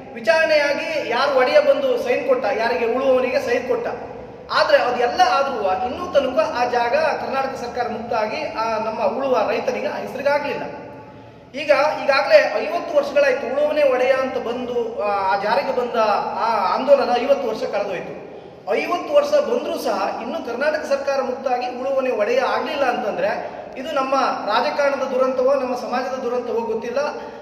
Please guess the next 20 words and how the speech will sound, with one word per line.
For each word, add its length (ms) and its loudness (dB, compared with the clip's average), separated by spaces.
ಆ, 40 -2
ಅದು 420 0
ಈಗ, 260 0
ಈಗ 160 -6
ಮತ್ತೊಮ್ಮೆ 380 2
ನಾವು 520 2
ಮುನ್ನೆಲೆಗೆ 360 2
ಬರಬೇಕು 340 0
ಅನ್ನುವಂಥ 280 -6
ಒಂದು 160 -6
ಉದ್ದೇಶ 320 2
ಇಟ್ಕೊಂಡು 720 -6
ಈ 100 -12
ಕಾರ್ಯಕ್ರಮವನ್ನು 600 0
ಮಾಡ್ತಾ 280 -2
ಇರುವಂಥದ್ದು. 760 -4
ಬಹಳ 100 6
ಮುಖ್ಯವಾಗಿ 580 4
ಏನು 120 4
ಅಂತಂದ್ರೆ, 360 0